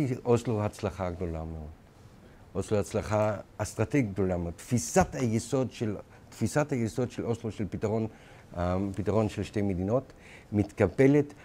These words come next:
על ידי יותר יותר הקונסנזוס החלקי.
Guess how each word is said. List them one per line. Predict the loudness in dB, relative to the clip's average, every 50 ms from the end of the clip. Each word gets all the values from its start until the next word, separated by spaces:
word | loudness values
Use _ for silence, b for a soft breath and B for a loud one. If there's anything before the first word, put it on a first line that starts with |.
| B B 0
על | 4 6
ידי | 6 6 6 4 4 4 4 4 2
יותר | 2 2 2 4 4 4 4
יותר | 6 4 2 0 4 4 4 6 6 4 0 B B B B B B B -20 -20 -20 -6 0
הקונסנזוס | 0 0 0 2 4 4 4 4 6 6 8 8 8 8 6 4 2 2 2
החלקי. | 2 2 2 4 4 2 2 2 4 4 4 4